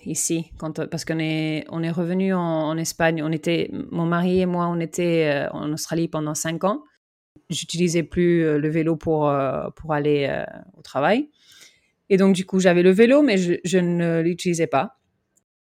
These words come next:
Et après, j'ai commencé à suivre,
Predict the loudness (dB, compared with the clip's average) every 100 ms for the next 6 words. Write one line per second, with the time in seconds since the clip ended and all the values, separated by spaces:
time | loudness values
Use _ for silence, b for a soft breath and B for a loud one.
0 | _ _ _ _ _ _ _ _ _ _
1 | _ _ _ _ -14 -2 2 4 2 2
2 | -2 B -6 -6 -2 0 2 0 B B
3 | B B _ _ -4 4 6 6 2 0
4 | -2 -2 0 2 4 4 2 -4 -4 -2
5 | -2 -2 -4 -2 -2